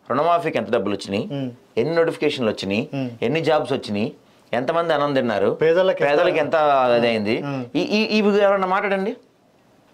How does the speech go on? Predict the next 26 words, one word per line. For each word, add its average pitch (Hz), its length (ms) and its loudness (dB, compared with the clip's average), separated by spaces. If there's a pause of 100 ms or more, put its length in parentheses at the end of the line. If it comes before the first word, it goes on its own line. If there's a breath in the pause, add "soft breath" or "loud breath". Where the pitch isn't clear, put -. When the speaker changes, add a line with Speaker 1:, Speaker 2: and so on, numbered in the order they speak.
(340)
Speaker 1:
హైడ్రా 151 320 2
అక్కడ 160 220 2
కూల్చేసింది, 170 560 2
హైడ్రా 151 320 2
ఎక్కడ 170 160 4
కూల్చేసింది, 170 460 2
నాగార్జున 165 480 0
కూల్చింది, 175 400 2
వాళ్ళది 175 240 2
కూల్చింది. 180 320 0 (420 loud breath)
నాగార్జునది 196 580 0
కూలిస్తే 175 440 2
ఇంకోటి 156 240 2
కట్టుకుంటాడు. 135 640 0
Speaker 2:
అవును. 135 180 0
Speaker 1:
ఆ, 131 140 0
ఇప్పుడు 180 540 2 (240 loud breath)
హైడ్రా 190 520 2
మన 151 200 0 (340)
అక్కడ 131 180 -2
ఎన్ 135 240 0
కన్వెన్షన్‌లో 196 680 0
కూల్చేసింది 175 640 0
నాగార్జునకి 160 580 0
ఇంత. 127 360 -2
Speaker 2:
అవును. 131 440 -4